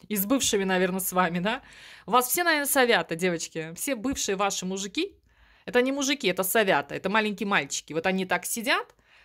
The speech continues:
где-то теперь сверху на вас поглядывают. А вы на них вот так снизу смотрите вверх и думаете: «Боже мой, детский сад». Василек.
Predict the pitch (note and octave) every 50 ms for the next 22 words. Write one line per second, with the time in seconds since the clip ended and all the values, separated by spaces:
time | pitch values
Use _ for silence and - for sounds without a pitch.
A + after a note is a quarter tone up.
0 | _ _ _ F3 F#3+ G#3+ F#3 F#3+ F#3 - F3 F#3+ F#3 F3+ - - G3 G3 E3+ E3
1 | - F3+ F3 G3 G#3+ B3+ D4 C#4+ - - A3+ F3+ G#3 G3+ F#3+ E3+ D#3+ D3+ D3 C#3
2 | D3 C#3+ C#3 - _ _ _ _ _ _ _ _ _ _ _ _ _ _ _ _
3 | _ - F#3+ A3 C4 C#4 C#4 C4+ C#4 C4 - B3+ B3 B3 A#3+ A#3+ - - - C#4+
4 | C#4 A#3+ F#3+ E3+ F3+ F3+ - - B3 A#3+ A3 F#3+ G3 G3 F#3+ - A3 B3 E4 G4+
5 | G4 - C#4 G#3 A3+ G#3+ G#3 G#3 G3+ - F3+ F#3+ B3 D#4 F4+ E4 D#4+ E4 D#4+ D4+
6 | C#4 B3+ A#3+ A3+ G#3+ A3 G#3+ - _ _ - G3 B3+ D#4 F#4+ G4+ G4 G4 - -
7 | - D#4+ D4+ D4 - - A#3 A#3 A#3+ B3 B3 B3 A#3+ A#3 A3+ A3 A3 A3+ - _
8 | _ _ _ _ _ _ _ _ _ _ _ _ _ - - G3+ G3 - G#3 G3
9 | F3 E3 D#3+ E3 - _